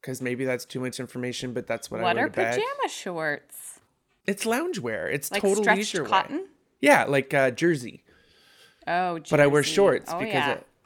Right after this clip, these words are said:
Speaker 1: anyways, they're so comfortable. I'm so happy. And there was, like, this crazy sale, so I bought three pairs.
Speaker 2: So on your call this morning, did you have your pandemic black sweatshirt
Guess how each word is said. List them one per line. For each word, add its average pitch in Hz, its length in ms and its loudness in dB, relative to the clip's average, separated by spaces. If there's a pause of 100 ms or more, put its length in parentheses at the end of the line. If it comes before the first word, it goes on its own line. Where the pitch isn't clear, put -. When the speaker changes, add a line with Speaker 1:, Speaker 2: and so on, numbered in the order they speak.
(160)
Speaker 1:
anyways, 156 520 6
they're 147 220 4
so 170 140 -2
comfortable. 160 680 -6 (200)
I'm 147 160 2
so 160 220 0
happy. 151 260 4
And 147 80 2
there 143 80 4
was, 139 160 4
like, 135 160 0
this 123 160 -10
crazy 135 420 -2
sale, 120 380 -2
so 120 120 -4
I 117 40 -2
bought 113 180 -2
three 120 300 -8
pairs. 117 540 -10 (420)
Speaker 2:
So 247 260 6
on 233 280 6
your 320 180 4
call 202 280 4
this 220 180 -4
morning, 208 320 -4
did 180 200 -6
you 214 140 -4
have 202 300 2
your 202 160 -4
pandemic 180 720 -4
black 170 300 -2
sweatshirt 202 520 -6